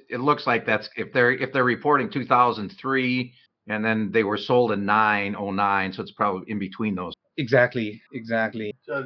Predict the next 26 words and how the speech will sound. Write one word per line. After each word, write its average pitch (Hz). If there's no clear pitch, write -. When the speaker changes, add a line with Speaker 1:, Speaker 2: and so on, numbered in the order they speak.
Speaker 3:
Sam, 185
you 160
mentioned, 151
uh, 120
leaning 135
more 131
to 123
the 120
small 131
versus 123
medium. 123
How 220
do 196
you 196
define 147
small 127
versus 113
in 101
company? 98
Speaker 2:
So -
I 240
like 185
to 208
put 190
a 170
number 165